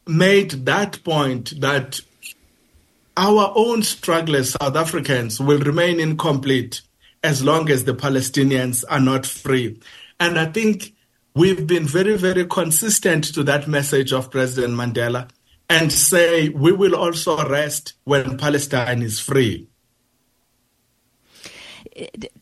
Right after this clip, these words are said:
Speaker 2: Diana, can you, uh, talk more about that?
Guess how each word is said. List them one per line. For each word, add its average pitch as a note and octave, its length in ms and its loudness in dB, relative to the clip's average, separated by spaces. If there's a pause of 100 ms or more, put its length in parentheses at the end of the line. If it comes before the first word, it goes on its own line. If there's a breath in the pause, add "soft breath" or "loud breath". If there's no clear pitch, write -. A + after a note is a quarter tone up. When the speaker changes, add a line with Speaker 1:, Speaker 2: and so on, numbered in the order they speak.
(380)
Speaker 2:
Diana, D4+ 420 2
can E4 220 -4
you, G#4+ 340 2 (280)
uh, - 40 -20 (600)
talk B3 340 2
more B3 240 4
about F3+ 420 2
that? F#3 360 2